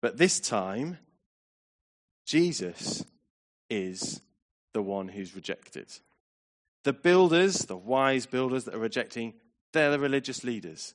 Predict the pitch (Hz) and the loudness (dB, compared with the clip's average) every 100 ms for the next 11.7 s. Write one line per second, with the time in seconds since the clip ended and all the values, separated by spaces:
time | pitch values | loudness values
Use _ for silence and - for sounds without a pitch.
0 | _ - 113 - 120 120 117 - 127 - | _ -14 -8 0 0 0 -4 -10 -10 -4
1 | 160 156 147 - 156 170 208 - _ _ | -6 -4 -8 -2 0 0 -2 -10 _ _
2 | - 135 190 151 - 110 110 113 117 _ | -4 4 6 4 -2 -6 -4 -4 -6 _
3 | _ _ 107 127 143 143 139 131 131 - | _ _ -2 4 6 6 4 2 -4 -10
4 | _ _ - 120 110 107 107 - 113 95 | _ _ -6 -4 0 0 -2 -4 -4 -4
5 | 85 _ _ _ _ _ - - 160 175 | -6 _ _ _ _ _ -12 -6 2 2
6 | 165 165 160 131 127 - _ _ - 170 | 2 0 2 0 -2 -10 _ _ 0 2
7 | 180 160 - 165 - - 120 139 131 _ | 4 2 0 0 -2 -4 -4 -4 -10 _
8 | 113 151 127 82 - _ _ _ _ _ | -6 -2 -2 -4 -16 _ _ _ _ _
9 | _ _ _ _ _ _ _ - 170 175 | _ _ _ _ _ _ _ 2 4 4
10 | 175 147 107 - - 156 156 127 120 127 | 2 -2 -2 -10 -6 -4 0 0 0 0
11 | 135 147 - - 82 - - | 0 0 -2 -12 -12 -12 -14